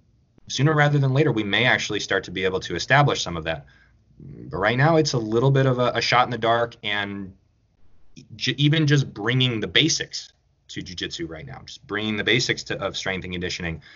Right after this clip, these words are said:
is a win and it, it is helping. Uh, and that's our,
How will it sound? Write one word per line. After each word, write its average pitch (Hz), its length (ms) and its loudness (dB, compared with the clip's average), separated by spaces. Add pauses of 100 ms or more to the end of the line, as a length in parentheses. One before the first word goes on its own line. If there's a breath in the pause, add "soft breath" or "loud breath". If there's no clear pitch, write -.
(300 loud breath)
is 113 160 6
a 104 40 4
win 82 460 0
and 92 180 -6
it, 90 200 -6
it 90 160 -4
is 85 180 -4
helping. 85 440 -2 (360 soft breath)
Uh, 85 320 2
and 90 480 -4
that's 104 300 2
our, 98 300 0